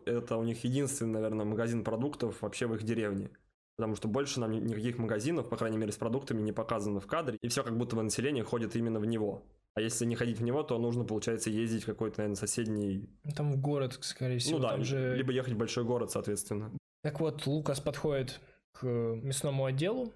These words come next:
Speaker 2: и просит завернуть ему отбивных. Но мясник, э, с полным равнодушием отвечает ему, мол, у них нет отбивных. Хотя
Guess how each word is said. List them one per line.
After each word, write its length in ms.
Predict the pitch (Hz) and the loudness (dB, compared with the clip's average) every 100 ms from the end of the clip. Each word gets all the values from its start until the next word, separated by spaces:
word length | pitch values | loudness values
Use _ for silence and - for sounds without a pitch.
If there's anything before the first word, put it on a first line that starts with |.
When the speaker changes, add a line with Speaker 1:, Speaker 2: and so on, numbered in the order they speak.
| - | -8
Speaker 2:
и 120 | 127 | -4
просит 380 | 123 170 180 147 | 0 0 0 0
завернуть 460 | 135 131 143 151 143 | 2 2 0 0 0
ему 440 | 135 135 135 127 | 2 2 2 0
отбивных. 560 | 123 131 135 127 - - - _ _ _ _ | 0 0 2 0 -4 -10 -20 _ _ _ _
Но 400 | 123 151 202 196 | 0 2 2 2
мясник, 580 | 165 147 147 151 151 147 135 | 2 0 0 0 -2 -2 0
э, 340 | 131 127 120 - | 2 2 0 -2
с 100 | - | -2
полным 320 | 175 156 147 | 0 2 2
равнодушием 540 | 139 147 160 180 156 | 2 2 2 2 0
отвечает 400 | 139 135 151 143 | 0 0 0 0
ему, 160 | 135 131 | 0 2
мол, 380 | 131 135 123 123 | 2 2 0 0
у 60 | |
них 220 | 147 147 | 2 2
нет 180 | 147 123 | 0 2
отбивных. 540 | 123 120 117 117 - - | 2 2 2 0 -4 -12
Хотя 580 | - 107 117 113 110 | -10 -4 0 2 2